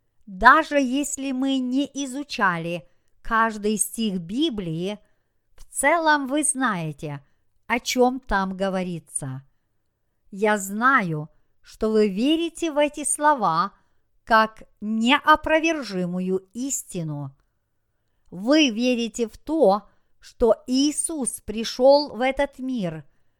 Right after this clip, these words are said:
и исполнил всю Божью праведность. Вы верите,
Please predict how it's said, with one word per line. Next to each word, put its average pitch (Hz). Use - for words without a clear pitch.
и 220
исполнил 285
всю 330
Божью 302
праведность. 165
Вы 240
верите, 233